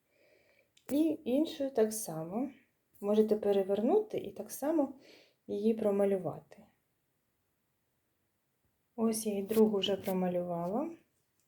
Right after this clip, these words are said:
Тепер будемо малювати далі нашу динаміку. Зараз ми намалюємо тут велике таке сонце. Це воно таке в нас як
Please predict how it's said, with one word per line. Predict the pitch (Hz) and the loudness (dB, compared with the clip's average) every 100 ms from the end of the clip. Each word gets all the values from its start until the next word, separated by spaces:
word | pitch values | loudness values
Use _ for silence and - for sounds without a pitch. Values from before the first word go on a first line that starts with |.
| _ _ - _ _ | _ _ -20 _ _
Тепер | - 220 254 302 | -12 -4 -2 0
будемо | 220 214 214 | 2 6 6
малювати | 202 196 190 208 208 | 6 -2 0 0 0
далі | 175 175 190 254 | -4 -2 0 2
нашу | 226 208 - | 2 2 -4
динаміку. | 185 247 247 170 - 196 - 277 311 - _ _ _ _ _ _ _ _ _ _ _ _ 214 | -4 0 2 0 -6 -14 -10 -8 -8 -10 _ _ _ _ _ _ _ _ _ _ _ _ -10
Зараз | 208 190 214 - 233 | -4 -2 -2 -4 -2
ми | 247 | 2
намалюємо | 254 220 202 208 240 208 | 6 6 8 6 4 2
тут | 214 214 | 0 -2
велике | 202 208 294 269 | 4 6 6 4
таке | 214 185 220 | -2 0 -2
сонце. | 220 - 202 180 170 - - 214 - _ | -2 -4 0 0 -2 -8 -16 -20 -20 _
Це | - 202 | -10 -6
воно | 190 190 | -4 -4
таке | 185 - 196 | -6 -10 -4
в | |
нас | 185 185 185 _ _ - - - - _ | -2 -2 -6 _ _ -20 -20 -20 -20 _
як | 202 185 185 - | -4 -4 -6 -20